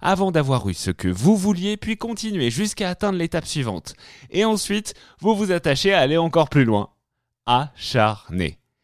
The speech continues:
Si cela vous décrit, ce livre est l'histoire de votre vie. Vous êtes ce que j'appelle un nettoyeur, le compétiteur, euh, le plus acharné et le plus déterminé qu'on puisse imaginer. Vous refusez les limites, vous effectuez complètement et énergiquement tout ce qu'il faut pour obtenir ce que vous voulez.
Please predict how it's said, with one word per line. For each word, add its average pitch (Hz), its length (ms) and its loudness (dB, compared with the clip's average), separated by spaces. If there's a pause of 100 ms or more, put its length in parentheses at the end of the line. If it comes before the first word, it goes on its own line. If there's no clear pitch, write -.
(540)
Si 135 160 -8
cela 147 200 0
vous 123 100 0
décrit, 165 400 0
ce - 100 -4
livre 139 300 0
est - 20 0
l'histoire 120 320 -2
de 110 80 -4
votre 95 300 -4
vie. 82 160 -4 (320)
Vous 117 200 2
êtes 135 160 2
ce 135 80 0
que 123 160 -2
j'appelle 113 280 -2
un 104 80 -2
nettoyeur, 85 560 -4
le 92 100 -4
compétiteur, 95 600 -6
euh, 80 180 -2
le 80 140 -4
plus 135 260 -2
acharné 104 560 -2
et 85 60 0
le 95 60 -2
plus 131 120 -6
déterminé 104 540 -2
qu'on 101 140 -2
puisse 107 260 -8
imaginer. 92 480 -2 (320)
Vous 120 140 2
refusez 147 520 2
les 117 160 2
limites, 107 380 -2
vous 113 240 0
effectuez 139 400 -2
complètement 156 680 0
et 143 100 2
énergiquement 170 680 0
tout 233 160 -4
ce - 60 -6
qu'il 220 160 0
faut 110 360 0
pour 110 120 0
obtenir 127 380 -2
ce - 80 -12
que 143 100 2
vous 175 180 0
voulez. 139 300 0